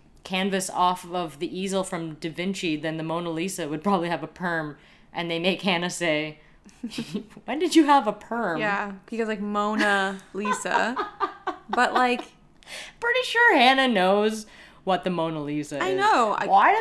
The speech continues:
Speaker 1: they make her so
Speaker 2: they give her no
Speaker 1: stupid?
Speaker 2: cred. Didn't she get,
Speaker 1: Fuck.
Speaker 2: like, a really high score on the S A Ts?
Speaker 1: She's, like, a savant, but they're like, "But you don't know
Speaker 2: But you've never heard
Speaker 1: basic
Speaker 2: of the
Speaker 1: shit."
Speaker 2: fucking Mona Lisa.
Speaker 1: <laughs> I don't know why that just really stood out to me as being like,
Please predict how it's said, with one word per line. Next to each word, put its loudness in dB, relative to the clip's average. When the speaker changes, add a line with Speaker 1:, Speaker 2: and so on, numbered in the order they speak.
Speaker 1:
they 2
make -2
her -2
so -4
Speaker 2:
they 2
give 0
her 4
no 2
Speaker 1:
stupid? 2
Speaker 2:
cred. 4
Didn't -2
she -2
get, 0
Speaker 1:
Fuck. -2
Speaker 2:
like, -2
a 2
really -2
high -2
score -4
on -4
the -6
S -8
A -6
Ts? -8
Speaker 1:
She's, -2
like, 0
a 0
savant, -2
but -8
they're -2
like, -2
"But 0
you -8
don't -10
know -10
Speaker 2:
But -8
you've -8
never 0
heard 0
Speaker 1:
basic 0
Speaker 2:
of -6
the -8
Speaker 1:
shit." -4
Speaker 2:
fucking -6
Mona 2
Lisa. 0
Speaker 1:
<laughs> -16
I 8
don't 6
know 6
why 10
that 4
just -6
really 0
stood -2
out 0
to -4
me -2
as -4
being -6
like, -10